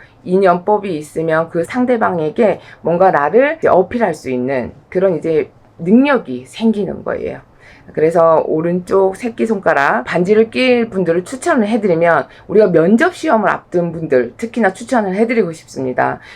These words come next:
왜냐면 서류 전형에서는 무조건 합격이 돼. 근데 면접 시험만 떨어져.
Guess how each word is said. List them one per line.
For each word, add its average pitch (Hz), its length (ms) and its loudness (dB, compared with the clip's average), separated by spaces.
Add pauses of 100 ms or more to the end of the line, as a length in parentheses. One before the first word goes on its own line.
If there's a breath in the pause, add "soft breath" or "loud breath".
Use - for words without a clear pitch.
(120 loud breath)
왜냐면 233 680 2 (100)
서류 269 640 2
전형에서는 240 840 2
무조건 339 440 -2
합격이 220 480 -2
돼. 147 220 -6 (100)
근데 247 220 0
면접 214 480 4
시험만 226 640 -2
떨어져. 214 440 2